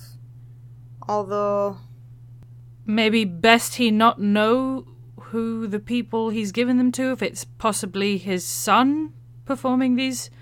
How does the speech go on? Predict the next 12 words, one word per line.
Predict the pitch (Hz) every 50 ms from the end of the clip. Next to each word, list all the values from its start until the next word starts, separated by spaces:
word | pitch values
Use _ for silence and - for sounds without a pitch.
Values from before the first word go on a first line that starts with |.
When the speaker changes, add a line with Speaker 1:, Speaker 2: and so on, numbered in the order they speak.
| - - - - - - - - - - - - - - - - - - - - - - - -
Speaker 2:
necromantic | 175 208 220 226 220 220 - 240 220 220 226 233 240 - 233 220 -
rituals. | 240 220 - - - 247 233 240 254 233 - - - - - - - - - - - - - - - - - - - - - - - - - - - -
Speaker 1:
That | 320 294 240
might | 233 220 208 190
be | 196 196
best | 185 190 185 196 214 - - 220
in | 208 202
that | 202 196 208
case. | - 226 240 285 294 - - - - - - - - - - - - - - - - - - - - - - - - - -
You | 240 247 262
have | 269 277 285 269 226
them, | 220 226 262 294 294